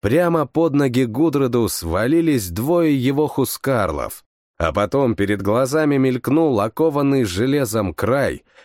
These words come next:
и ярл рухнул в грязь, сбитый могучим ударом щита.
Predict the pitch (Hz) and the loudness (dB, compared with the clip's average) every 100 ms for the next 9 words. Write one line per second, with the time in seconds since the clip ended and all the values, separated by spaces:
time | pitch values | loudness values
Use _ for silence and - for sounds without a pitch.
0 | _ 85 104 104 151 175 143 117 - 120 | _ -2 0 2 0 2 -2 -6 -4 -2
1 | 139 196 175 147 147 123 90 95 87 78 | 2 0 0 0 0 0 -2 -2 -2 -2
2 | 57 - - _ - 85 82 85 147 131 | -4 -6 -12 _ -10 -8 -4 0 0 2
3 | 120 90 80 123 170 185 - 151 147 120 | 0 0 -2 -2 -2 -2 0 0 0 0
4 | 123 110 95 - - 82 - 67 58 - | 0 2 0 -4 -6 -6 -6 -4 -4 -8